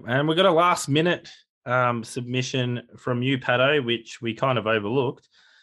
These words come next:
um, which was Dane Zorko at five ninety-five K in one percent of teams, but he's touted to have a halfback role this season.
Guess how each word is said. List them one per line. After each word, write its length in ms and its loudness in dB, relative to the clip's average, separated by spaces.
um, 420 2
which 160 -4
was 160 -2
Dane 280 2
Zorko 460 2
at 80 -8
five 240 -2
ninety-five 420 -6
K 200 -4
in 100 -4
one 140 -6
percent 300 -8
of 180 -18
teams, 340 -2
but 240 0
he's 180 -6
touted 420 -4
to 80 -2
have 160 -2
a 40 -4
halfback 640 -2
role 420 -2
this 360 -8
season. 540 -4